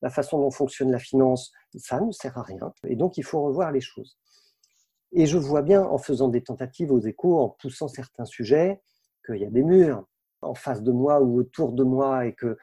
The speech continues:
et qu'en fait, la ligne éditoriale de ce journal, c'est pas celle que je cherche et que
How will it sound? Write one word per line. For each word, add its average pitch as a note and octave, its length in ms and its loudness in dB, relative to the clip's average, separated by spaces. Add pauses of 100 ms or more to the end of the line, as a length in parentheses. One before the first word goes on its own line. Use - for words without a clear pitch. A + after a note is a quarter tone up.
et - 80 -10
qu'en A#2 120 -10
fait, B2 180 -8
la A2+ 80 -6
ligne C3 240 4
éditoriale A2 560 -2
de G#2 80 -8
ce - 140 -12
journal, G#2 520 -8
c'est - 220 -14
pas A2+ 120 -10
celle - 200 -10
que A2+ 140 -12
je A#2 80 -10
cherche - 420 -6 (140)
et A#2 100 -10
que A2 320 -4